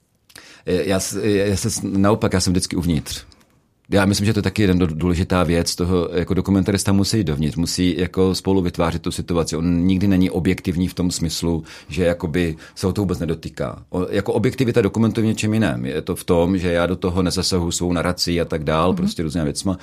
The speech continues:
Speaker 1: a nechávám, eh, ml-, mluvit ty scény, ty situace sami o sobě. Ale, ale jen, já jsem tam samozřejmě přítomný, jsem součástí toho dokumentu, jakkoliv to divák nebo posluchač neví.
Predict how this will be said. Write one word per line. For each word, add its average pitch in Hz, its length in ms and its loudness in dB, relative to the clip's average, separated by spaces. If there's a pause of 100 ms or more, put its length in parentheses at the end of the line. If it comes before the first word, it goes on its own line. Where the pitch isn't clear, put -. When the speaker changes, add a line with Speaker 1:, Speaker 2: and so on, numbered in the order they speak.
(360)
Speaker 1:
a 90 300 4
nechávám, 90 520 2
eh, 98 200 0
ml-, 85 240 0
mluvit 90 320 2
ty 98 120 -2
scény, 85 360 0
ty 95 80 -2
situace 92 460 0
sami 92 260 0
o 95 60 -2
sobě. 92 340 -4
Ale, 78 360 -2 (280)
ale 82 300 2
jen, 80 260 0
já 80 200 0
jsem 95 140 0
tam - 120 -6
samozřejmě 80 340 0
přítomný, 82 280 -2
jsem 71 140 -4
součástí 90 540 0
toho 87 140 2
dokumentu, 82 460 0
jakkoliv 80 340 0
to 92 100 0
divák 78 360 -2
nebo 82 180 0
posluchač 82 440 -6
neví. 69 320 -2